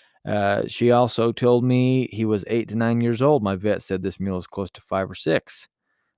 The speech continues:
by the teeth. So I really don't know if the old owner is even thinking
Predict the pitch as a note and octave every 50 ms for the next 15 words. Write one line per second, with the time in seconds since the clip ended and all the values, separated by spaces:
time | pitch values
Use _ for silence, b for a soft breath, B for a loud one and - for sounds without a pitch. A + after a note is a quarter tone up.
0 | _ _ - G2+ G2 G2 F#2 F#2 - D#3+ E3+ A2 F2+ - - - - - G2+ G2
1 | F#2 G2 G2+ G#2+ G#2+ G#2 G2+ G2 G2+ F#2 F#2+ G2 G2 G2 F#2 - - F#2+ G2+ A2
2 | A2+ G#2+ G#2 A2 A2 A2+ G#2+ F#2+ F#2 F2+ G2+ F#2+ F#2+ F2+ - - B2+ C#3 C3 -
3 | C#3+ C#3 C3+ C#3 B2